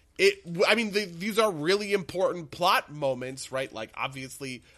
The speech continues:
all of them getting rounded up and put on this big train for the f-, action finale. It's like, you know,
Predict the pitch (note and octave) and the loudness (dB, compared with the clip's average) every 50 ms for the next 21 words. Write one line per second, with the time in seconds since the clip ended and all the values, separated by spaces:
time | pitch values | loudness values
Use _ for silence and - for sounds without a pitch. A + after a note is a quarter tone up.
0 | _ - - D3 D3+ C#3+ C3+ B2+ C3+ C3 B2+ B2 C#3 C3+ C3 B2 A2 G2+ G#2+ A#2+ | _ -6 -4 -4 -4 -4 -6 -8 -10 -10 -8 -6 -6 -6 -6 -6 -8 -6 -6 -4
1 | B2+ D3 C#3+ C3 C3 B2+ C#3 C#3 C3+ - B2 A#2+ - - D#3 C#3+ C3+ C3 B2+ B2+ | -4 -4 -6 -6 -8 -6 -8 -8 -8 -12 -16 -14 -12 -8 -6 -6 -6 -6 -8 -10
2 | B2+ B2 - B2 B2 B2+ C#3+ C3 B2 - - - C#3+ C#3 C#3 C#3 C3 B2+ B2 - | -10 -12 -12 -14 -12 -12 -12 -12 -12 -14 -12 -8 -6 -6 -6 -6 -8 -10 -12 -12
3 | - C3 B2 A#2+ - - - - B2+ C3+ C3+ - C#3+ B2+ A#2 - - B2+ C3 C3 | -14 -12 -12 -12 -14 -12 -8 -6 -6 -6 -6 -8 -12 -12 -14 -14 -12 -8 -6 -6
4 | C#3 C#3+ C3+ B2+ A#2+ A2 A2 G#2+ A#2 A#2 A2+ G#2+ G#2+ _ _ - - - - - | -6 -6 -6 -8 -8 -10 -12 -10 -10 -10 -10 -10 -12 _ _ -20 -20 -20 -20 -20
5 | _ _ _ _ _ _ - D#3 D#3 C#3+ C#3 C3 C3 C3 B2+ | _ _ _ _ _ _ -6 -4 -4 -4 -4 -6 -6 -8 -10